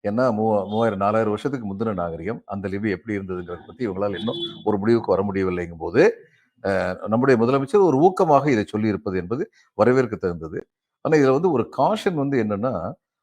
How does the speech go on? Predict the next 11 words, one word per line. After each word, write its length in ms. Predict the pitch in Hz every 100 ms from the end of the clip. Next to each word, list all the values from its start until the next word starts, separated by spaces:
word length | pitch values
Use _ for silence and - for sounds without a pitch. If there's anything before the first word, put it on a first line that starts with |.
| _ -
ஒரு 220 | 110 113
ரிசர்ச்ங்கிறது 720 | 156 165 233 226 202 180 139
எப்படி 280 | 117 - 143
இருக்கணும்னா, 680 | 113 110 98 107 120 90 131 - _ _
என்ன 360 | - 123 202 240
நடந்திருக்கும் 680 | 185 143 175 175 160 - 156
என்று 240 | 117 143 -
கண்டுபிடிப்பதற்காக 960 | 110 156 156 139 120 110 - 110 117 120
ஆய்வு 240 | 95 101
நடத்த 320 | 87 80 -
வேண்டும், 300 | 73 73 -